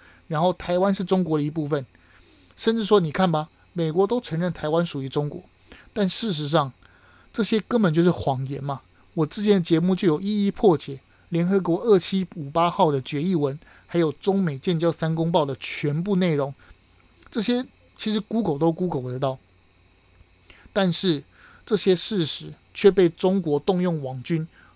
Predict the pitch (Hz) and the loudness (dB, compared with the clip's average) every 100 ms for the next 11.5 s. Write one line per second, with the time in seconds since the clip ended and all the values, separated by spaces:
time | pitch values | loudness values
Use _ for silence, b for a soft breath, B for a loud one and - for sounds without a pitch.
0 | _ - 190 196 196 160 - 175 165 170 | _ 2 4 4 2 0 0 0 2 0
1 | 165 160 170 _ _ _ 160 135 185 160 | 0 -4 -6 _ _ _ -10 -2 0 0
2 | 123 b b - 196 208 170 139 _ - | -2 b b 0 4 4 2 -2 _ -10
3 | - 156 180 165 147 160 b b b 165 | -4 -2 0 -2 -2 -8 b b b -6
4 | 151 143 262 202 165 170 147 151 170 190 | -4 -2 6 6 6 0 0 0 0 0
5 | 165 127 151 151 131 _ - 170 180 - | 0 -4 -2 -4 -6 _ -8 -6 -6 -6
6 | 196 202 170 139 139 151 196 156 156 _ | -6 -4 -4 -4 -4 -4 -6 -8 -14 _
7 | - 175 165 175 165 156 - 190 196 196 | -4 -2 0 0 0 -2 0 -2 0 -2
8 | 175 139 139 151 160 - b b b b | -4 -4 -6 -8 -10 -18 b b b b
9 | b - - 160 185 214 151 143 147 151 | b -6 -2 0 0 0 0 0 0 2
10 | 139 127 - _ - 185 143 127 - 160 | 0 -4 -12 _ -2 -2 -2 -8 -4 2
11 | 165 175 127 139 147 | 2 2 -2 -8 -8